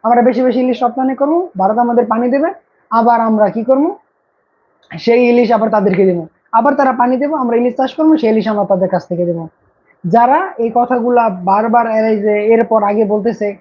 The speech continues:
যে না, আগে দেশের মানুষ ইলিশ খাবে, তারপর বাহিরে পাচার করবে,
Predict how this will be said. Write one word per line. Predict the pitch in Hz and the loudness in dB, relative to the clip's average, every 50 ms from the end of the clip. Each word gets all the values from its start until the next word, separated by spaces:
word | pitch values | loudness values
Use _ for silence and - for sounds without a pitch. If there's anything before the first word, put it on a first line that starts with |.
| _ _ _ _ _ _ _ _ - | _ _ _ _ _ _ _ _ -6
যে | 175 175 208 208 | 0 2 2 2
না, | 208 208 202 | 4 2 2
আগে | 196 - 170 190 202 226 233 | 0 0 -2 -4 0 0 2
দেশের | 220 247 254 - 262 254 | 2 0 0 0 0 0
মানুষ | 247 247 254 226 277 | 0 0 0 0 -2
ইলিশ | 269 277 262 269 - | -2 -4 -4 -4 -4
খাবে, | 285 294 311 311 | -4 -2 -2 -2
তারপর | 311 247 233 220 208 208 196 | 0 0 0 2 2 2 2
বাহিরে | 202 202 214 196 196 | 2 0 0 0 0
পাচার | 185 190 190 - 196 190 | -2 -2 -2 -2 -2 -2
করবে, | 180 185 165 160 160 160 | -2 -2 -2 -4 -6 -8